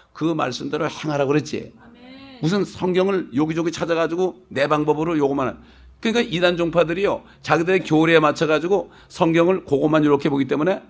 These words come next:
Speaker 1: 다른 건 아무것도 몰라요. 성경은 다 먹어야 되는 거예요. 어? 그러면은 성경 전체를 알게 되고 하나님의 뜻을 알게 되는 거죠.
Speaker 2: 아멘.
Speaker 1: 자, 그래서,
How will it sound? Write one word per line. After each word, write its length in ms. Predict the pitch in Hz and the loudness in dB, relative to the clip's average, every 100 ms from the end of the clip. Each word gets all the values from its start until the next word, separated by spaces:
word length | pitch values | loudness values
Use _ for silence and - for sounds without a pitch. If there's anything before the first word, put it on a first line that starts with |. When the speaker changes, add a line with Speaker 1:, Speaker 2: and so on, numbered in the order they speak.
| - | -16
Speaker 1:
다른 200 | - 120 | -8 -6
건 180 | 143 151 | -6 -8
아무것도 480 | - - 127 113 120 | -12 -8 -8 -8 -10
몰라요. 300 | 120 - - _ _ _ _ _ _ _ _ _ | -14 -16 -20 _ _ _ _ _ _ _ _ _
성경은 420 | - 165 185 202 | -10 -6 -4 -6
다 220 | - - 165 | -8 -6 -2
먹어야 220 | 156 139 | 0 0
되는 180 | 131 135 | -2 -6
거예요. 300 | 135 - - - | -6 -10 -16 -12
어? 180 | 185 - _ - | -12 -14 _ -2
그러면은 480 | 151 160 202 240 - - - | 0 2 -2 -6 -12 -20 -16
성경 400 | - 151 160 156 | -6 0 0 0
전체를 400 | 127 123 135 127 | -4 -4 -4 -2
알게 260 | 110 110 110 | -2 -2 -6
되고 340 | 98 143 - - - | -4 -6 -6 -16 -16
하나님의 480 | - 117 101 101 | -10 -8 -6 -8
뜻을 360 | - 98 175 - _ _ - | -10 -8 -8 -8 _ _ -20
알게 280 | 85 85 95 | -14 -12 -12
되는 220 | 87 85 | -12 -16
거죠. 200 | - - - _ | -20 -20 -20 _
Speaker 2:
아멘. 480 | 233 240 254 233 220 _ _ _ _ _ _ | -20 -20 -20 -20 -20 _ _ _ _ _ _
Speaker 1:
자, 140 | 123 | -8
그래서, 600 | - 175 156 170 101 - | -4 0 2 2 2 -6